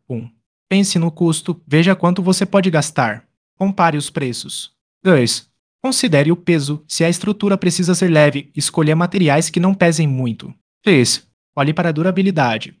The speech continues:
Você quer que a sua laje dure bastante tempo. Escolha materiais que sejam fortes. Quatro. Verifique a sustentabilidade. Se você se importa com o meio ambiente, escolha materiais que ajudem a proteger a natureza.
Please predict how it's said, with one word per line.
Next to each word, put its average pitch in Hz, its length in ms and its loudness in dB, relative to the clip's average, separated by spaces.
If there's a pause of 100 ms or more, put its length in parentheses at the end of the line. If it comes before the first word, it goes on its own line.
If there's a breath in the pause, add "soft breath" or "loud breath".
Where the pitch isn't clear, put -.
Você 139 240 -2
quer 165 200 0
que 175 100 -4
a 160 40 0
sua 180 160 -4
laje 165 280 2
dure 180 260 0
bastante 180 460 -2
tempo. 127 500 -6 (320)
Escolha 165 380 0
materiais 156 560 2
que 160 100 -4
sejam 175 340 2
fortes. - 680 -4 (340)
Quatro. 139 380 -4 (380)
Verifique 139 360 -2
a 165 60 2
sustentabilidade. 156 1120 0 (100)
Se - 140 -6
você 143 200 2
se 196 140 0
importa 175 400 2
com 185 140 -2
o 196 60 2
meio 151 260 2
ambiente, 170 600 -2
escolha 127 440 -2
materiais 160 520 2
que 202 120 0
ajudem 190 320 2
a 180 40 2
proteger 208 460 0
a 185 60 2
natureza. 151 680 -2